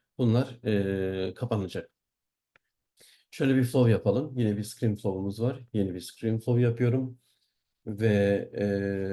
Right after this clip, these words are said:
önce bir, burada bir ekrana gerek var mı? Bakalım. Ekranımıza gerek var mı? Ge-,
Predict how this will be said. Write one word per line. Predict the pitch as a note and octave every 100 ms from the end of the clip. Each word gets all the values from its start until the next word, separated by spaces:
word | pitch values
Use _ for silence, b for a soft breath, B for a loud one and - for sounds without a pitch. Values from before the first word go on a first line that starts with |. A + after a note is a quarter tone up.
| F#2+ G2 -
önce | A#2 G#2 A2+ C3 G#2+
bir, | A2+ A2+ A#2 _ _ _ _ _
burada | A#2+ B2 A2+
bir | A2+
ekrana | A2+ A#2 A2+ A2 -
gerek | - G#2 G#2 -
var | G#2
mı? | G2 A2
Bakalım. | G2 - F#2+ C#3+ - _ _ _ _ -
Ekranımıza | G2+ G#2+ G2 F#2+ F#2+
gerek | F#2 F#2+ F#2+ -
var | F#2
mı? | G#2+ C#3+ - _ b _ _
Ge-, | A#2+ A2+ -